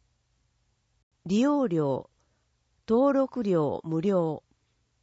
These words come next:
日額二千五百円、各種減免あり。病児保育施設、病児保育室リトルベアヨド、病後児保育施設、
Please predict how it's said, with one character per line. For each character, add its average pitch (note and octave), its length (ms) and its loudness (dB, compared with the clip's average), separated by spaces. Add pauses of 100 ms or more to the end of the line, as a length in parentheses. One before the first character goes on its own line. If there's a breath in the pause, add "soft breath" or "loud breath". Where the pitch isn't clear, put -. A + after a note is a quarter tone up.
(280)
日 F#3+ 320 -2
額 A3+ 460 0
二 F#3 140 -2
千 C4 320 0
五 E3 120 0
百 F#3 340 -4
円、 C3+ 280 -4 (720)
各 C4 300 -6
種 F3+ 180 -4
減 F3+ 300 0
免 F#3 320 -2
あ D#3 100 -4
り。 C3+ 180 -6 (1700)
病 C4+ 240 4
児 C#4 140 0
保 C4+ 160 0
育 A#3+ 240 -2
施 - 140 -4
設、 - 480 -4 (640)
病 C4 260 4
児 C4+ 160 -2
保 C4 180 -2
育 B3 280 -4
室 - 520 -6
リ E3+ 140 -4
ト C4+ 160 2
ル C4 180 -2
ベ A#3 220 2
ア D#3 300 -2
ヨ G3 180 -2
ド、 D3 240 -4 (1400)
病 B3+ 240 4
後 C#4 120 0
児 B3+ 160 -2
保 B3 160 0
育 A#3+ 240 -4
施 - 120 -6
設、 E3+ 460 -6